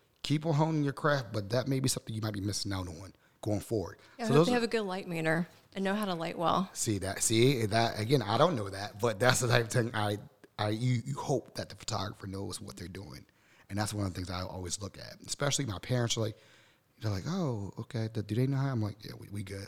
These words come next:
Speaker 1: We good, Mom and Dad.
Speaker 2: <laughs>
Speaker 1: We good at Mom and Dad." So there's a little thing, there's a little tangent. But this is your show. Sorry, I just went off a little tangent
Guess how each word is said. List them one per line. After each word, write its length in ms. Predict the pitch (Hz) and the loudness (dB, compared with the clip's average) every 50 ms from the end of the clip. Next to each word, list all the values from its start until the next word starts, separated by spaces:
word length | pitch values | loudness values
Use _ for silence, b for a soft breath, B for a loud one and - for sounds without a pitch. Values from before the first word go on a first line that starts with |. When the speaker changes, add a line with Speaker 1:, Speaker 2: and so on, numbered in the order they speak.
| - - | -8 -6
Speaker 1:
We 80 | 117 104 | -6 -6
good, 200 | 95 98 98 107 | -6 -8 -10 -10
Mom 220 | 104 - - - | -10 -10 -6 -4
and 80 | 311 285 | -2 -2
Dad. 240 | - - - 71 71 | -2 -4 -6 -8 -6
Speaker 2:
<laughs> 20 | |
Speaker 1:
We 140 | 101 110 107 | -6 -6 -6
good 160 | 104 - - | -6 -8 -10
at 80 | 98 101 | -12 -14
Mom 140 | 101 - - | -16 -18 -18
and 80 | - - | -20 -20
Dad." 240 | - 73 67 - - | -20 -20 -16 -12 -12
So 160 | - - 73 - - B B B B B B | -12 -10 -12 -14 -18 B B B B B B
there's 120 | 220 214 | -4 2
a 20 | 226 | 4
little 140 | 196 165 | 6 6
thing, 160 | - - 131 123 | 6 6 4 4
there's 140 | 117 120 | 4 2
a 20 | 131 | 2
little 160 | 135 123 120 | 2 2 4
tangent. 160 | - 135 117 | 2 2 2
But 80 | - 160 | 4 2
this 80 | 175 | 2
is 100 | 160 139 | 4 8
your 100 | 131 143 | 8 8
show. 300 | 127 - - 117 92 87 - | 8 8 6 2 0 0 0
Sorry, 360 | - - 127 117 104 - 95 | 4 6 6 6 6 4 2
I 60 | 107 117 | -2 -2
just 100 | 120 117 | -2 -2
went 140 | 117 117 117 | 0 0 2
off 200 | 117 110 - 110 | 2 2 0 0
a 20 | |
little 180 | 107 110 113 110 | 0 0 0 0
tangent 480 | - 110 110 107 104 95 98 98 - | 0 -2 -2 -2 -2 -4 -6 -10 -12